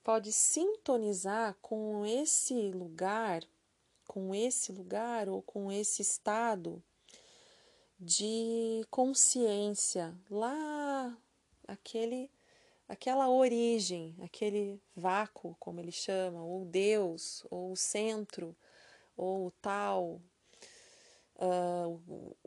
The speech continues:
enfim, é, como a gente sintoniza pra gente receber esse prana, esse chi, essa energia que vem dessa fonte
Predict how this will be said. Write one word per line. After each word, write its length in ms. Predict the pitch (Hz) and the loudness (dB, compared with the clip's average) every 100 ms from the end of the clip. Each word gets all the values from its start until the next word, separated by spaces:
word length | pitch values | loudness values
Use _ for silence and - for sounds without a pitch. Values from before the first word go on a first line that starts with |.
| - | -10
enfim, 540 | 190 190 - 190 170 165 - - - - - | -10 -8 -6 -4 -6 -10 -20 -20 -20 -20 -8
é, 800 | 190 185 180 180 180 175 175 175 - _ - | -2 -2 -2 -4 -4 -6 -6 -8 -14 _ -12
como 640 | - 294 359 302 196 180 190 | -2 2 4 2 0 -4 -8
a 160 | 202 196 | -6 -4
gente 420 | 190 214 220 226 | -2 -4 -2 -2
sintoniza 1080 | - - 294 294 269 233 254 277 202 180 185 | 0 0 0 2 2 2 2 0 -2 -6 -6
pra 160 | - 214 | -6 -4
gente 360 | 202 226 - | -4 -6 -6
receber 960 | 247 240 294 - 285 220 190 247 320 320 | -6 -2 0 2 0 -2 2 4 4 2
esse 320 | 214 208 - | 0 -2 -4
prana, 640 | 240 - 233 233 226 208 185 | -6 2 8 8 6 2 -2
esse 280 | 190 - 208 | -4 -6 -8
chi, 460 | - - 247 247 202 | -6 -4 -2 0 0
essa 280 | 185 - | 0 -2
energia 640 | 202 202 202 190 220 247 233 | -2 -4 -4 -4 -4 -2 -2
que 160 | - | -4
vem 420 | 214 240 262 349 | -4 0 2 2
dessa 280 | 294 247 - | 0 0 -2
fonte 640 | - - 233 269 285 - | -8 0 2 2 0 -6